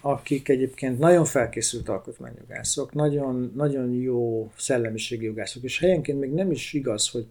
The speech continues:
tisztán formalisták, hanem nagyon is, ö, körültekintő, globális értelemben is magas szintű szakmai tud-, ö, tevékenységet végeznek. És amikor az merült fel, hogy, hogy akkor egy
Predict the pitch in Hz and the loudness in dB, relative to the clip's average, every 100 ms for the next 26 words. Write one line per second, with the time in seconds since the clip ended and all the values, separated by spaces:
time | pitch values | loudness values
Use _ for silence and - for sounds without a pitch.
0 | _ 123 - 113 - 127 117 113 - 117 | _ -8 -6 -6 -4 -2 -2 -6 -8 -10
1 | - 127 117 131 123 110 - - - - | -10 -12 -12 -8 -8 -8 -10 -14 -20 -20
2 | - - - - - _ 196 147 - 151 | -20 -20 -18 -18 -20 _ -10 -10 -2 0
3 | 127 123 - 151 127 123 110 117 110 117 | 0 -2 8 10 10 4 -2 -4 -4 -2
4 | 113 107 - - _ _ - _ _ _ | 0 -2 -6 -20 _ _ -20 _ _ _
5 | _ - - - - 143 156 147 117 - | _ -20 -20 -20 4 12 12 12 12 4
6 | 120 127 113 110 104 - 117 110 - 117 | 2 2 0 -2 -4 -2 -2 -2 -4 -6
7 | 110 113 - - - 123 113 110 110 120 | -6 -12 -14 -12 -4 -2 -2 -6 -6 -8
8 | - 127 113 98 - - _ 131 117 113 | -6 -6 -6 -6 -14 -18 _ 2 2 2
9 | 110 - - 131 143 165 185 185 - - | -6 -6 -6 -2 0 0 0 -4 -12 -16
10 | - - - 170 170 190 254 196 135 127 | -14 -8 2 6 8 8 8 8 6 4
11 | - 147 139 135 131 - _ _ - 135 | 6 6 8 6 4 0 _ _ 4 4
12 | 135 - 143 135 123 | 4 4 4 4 0